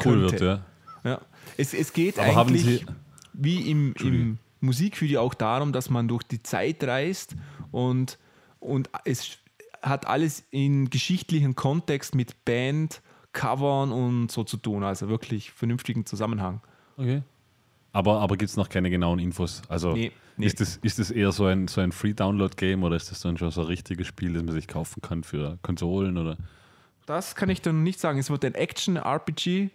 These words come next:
Speaker 1: das weiß man schon. Und, ah, nö, da, da steht noch nix. Ma-,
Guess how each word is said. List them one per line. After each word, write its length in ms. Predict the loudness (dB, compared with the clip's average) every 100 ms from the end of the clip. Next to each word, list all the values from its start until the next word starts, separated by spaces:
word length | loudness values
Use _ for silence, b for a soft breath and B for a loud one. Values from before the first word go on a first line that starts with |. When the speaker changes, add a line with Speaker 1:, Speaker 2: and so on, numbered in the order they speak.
| -4
Speaker 1:
das 220 | -4 -2
weiß 240 | -4 -2
man 140 | -2 0
schon. 300 | 0 0 -2 B B B B
Und, 580 | 0 2 2 2 0 0
ah, 380 | 0 2 0 -4 b b b _ _ _ _ _ b b b b b
nö, 520 | 0 2 2 0 -2 -4
da, 360 | 0 0 0
da 120 | -2
steht 320 | -4 -2 -4 -2
noch 80 | -4
nix. 540 | -4 -8 -14 -14 -18 b b b _ _ -6
Ma-, 280 | -4 -4